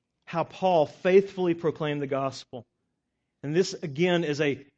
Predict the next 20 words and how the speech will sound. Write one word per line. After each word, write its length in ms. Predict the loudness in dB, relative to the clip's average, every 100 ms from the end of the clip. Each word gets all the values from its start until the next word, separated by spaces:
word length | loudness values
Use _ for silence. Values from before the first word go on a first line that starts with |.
| -10
I 40 |
think, 160 | -6 -2
a 40 |
mandate 540 | -2 0 0 0 -2 -4
for 180 | -6
us. 340 | -2 -2 -4 -8
If 80 | -10
we're 80 | -6
gonna 180 | -4 -4
do 220 | -2 0
this 180 | 0 -2
as 80 |
a 80 | -8
church, 800 | -10 -10 -6 -8 -8 -14 -18 -18 _ _ _ _ _
we 60 | -4
need 140 | -4
to 40 | -4
know 380 | -2 2 2
the 80 | 2
gospel. 560 | -2 -2 -4 -8 -16